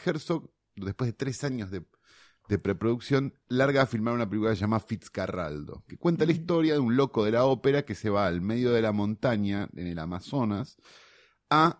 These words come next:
Speaker 1: tratar de abrir una ópera ahí y lograr que los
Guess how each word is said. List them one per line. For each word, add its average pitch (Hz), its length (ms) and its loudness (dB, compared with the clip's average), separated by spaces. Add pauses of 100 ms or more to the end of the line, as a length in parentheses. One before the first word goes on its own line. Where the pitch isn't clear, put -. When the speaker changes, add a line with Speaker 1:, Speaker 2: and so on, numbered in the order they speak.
(120)
Speaker 1:
tratar 123 320 2
de 143 100 6
abrir 135 320 4
una 143 200 6
ópera 113 540 8
ahí 107 420 0
y 113 140 -2
lograr 123 400 2
que 131 140 -2
los 104 300 -4